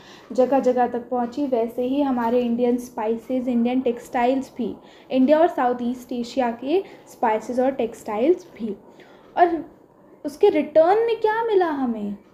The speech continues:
Gold, silver। इसीलिए, इसीलिए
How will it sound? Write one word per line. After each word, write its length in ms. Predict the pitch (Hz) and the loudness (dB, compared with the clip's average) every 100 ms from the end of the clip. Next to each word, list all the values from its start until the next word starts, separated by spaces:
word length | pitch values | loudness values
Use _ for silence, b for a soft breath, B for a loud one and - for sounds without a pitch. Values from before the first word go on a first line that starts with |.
| _ 220 | _ -6
Gold, 440 | 220 226 226 214 | 0 2 2 -2
silver। 640 | - - 233 214 226 220 - B B B - | -12 -8 -4 -4 -2 -2 -4 B B B -6
इसीलिए, 600 | 302 - 381 381 320 233 - | 0 6 8 8 4 0 -2
इसीलिए 880 | 262 - 349 370 349 349 359 381 370 | -8 -2 2 2 2 2 0 -2 -4